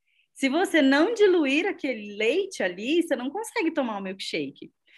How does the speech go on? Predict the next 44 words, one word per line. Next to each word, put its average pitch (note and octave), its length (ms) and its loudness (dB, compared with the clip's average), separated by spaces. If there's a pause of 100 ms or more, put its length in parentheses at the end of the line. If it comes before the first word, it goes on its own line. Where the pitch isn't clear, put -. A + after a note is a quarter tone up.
A - 80 -2
mesma C#4 460 4
coisa A3+ 280 -2
é A3+ 40 -2
o A3 40 -6
bebê. A3 420 0
Então, E3 280 -8
a A3+ 60 -6
gente A#3+ 180 -4
precisa A#3 320 -10
deixar A3 500 -2
esse D#4 200 -6
peito A#3 340 -8
diluído A#3 800 -4 (380)
pra A#3+ 100 0
que A#3+ 140 -6
quando B3 240 -4
o D#4 40 -6
bebê C4 300 -2
venha A3 400 -2
pro C4 160 -8
peito, B3+ 460 -2
ele A3+ 100 -6
faça A#3 320 -8
essa B3+ 160 -12
extração D4 720 -2
do D4+ 80 4
leite. E3 500 -4 (260)
Não A3+ 120 -4
adianta C4+ 360 0
nada D#4 280 0
a - 20 0
gente A#3 260 -8
ter A3 100 -4
um G#3 120 -4
leite A#3+ 380 -2
empedrado A3 580 0
no F3 180 -4
peito C#4 460 -2
e G3+ 60 -2
esse G3 180 -6
bebê A#3 220 -2
com C4 180 -4
fome. C4+ 540 -2